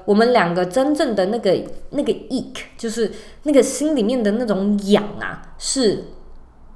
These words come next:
旅游的痒。就是我们就讲讲说，还是我们去巴黎啊，<laughs> 还是我们去墨西哥，就是好像想要去哪都可以，好像没有一定要是哪一个地方。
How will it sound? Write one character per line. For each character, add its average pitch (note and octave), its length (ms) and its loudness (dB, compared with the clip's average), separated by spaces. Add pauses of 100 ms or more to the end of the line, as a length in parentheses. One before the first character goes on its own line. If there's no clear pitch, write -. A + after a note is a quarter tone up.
(540)
旅 G#3 320 4
游 F3 200 2
的 G3 80 2
痒。 F3 280 -2 (640)
就 C#4 160 0
是 C4+ 340 2
我 G#3 120 6
们 G#3 100 0
就 D4 120 2
讲 G#3+ 220 2
讲 A3 160 0
说， G#3 120 -4
还 B3+ 100 0
是 C4 80 6
我 D4 60 8
们 F#3+ 100 0
去 A#3 60 0
巴 F3 240 4
黎 F3 180 -2
啊， - 100 -4 (460)
<laughs> - 400 -16
还 A#3 140 0
是 B3+ 80 0
我 B3+ 40 2
们 F#3 140 -2
去 A3 80 0
墨 A3+ 220 4
西 F#3+ 240 -4
哥， F3 500 -4
就 D4+ 100 -4
是 D4+ 400 -2
好 A#3 120 -4
像 G4 120 2
想 F#4+ 160 -2
要 C4 60 2
去 F4 300 -4
哪 E3+ 340 -2 (240)
都 E4+ 140 0
可 A3 500 2
以， G3+ 340 -6 (600)
好 - 160 -2
像 F#4+ 220 2
没 C#4+ 100 0
有 D#4 160 2
一 G#3+ 140 -2
定 C4+ 380 -2
要 G#3+ 260 2
是 - 580 -4
哪 D#3 180 -4
一 F3 60 -6
个 F#3 140 -2
地 G#3 280 -8
方。 D3+ 480 -4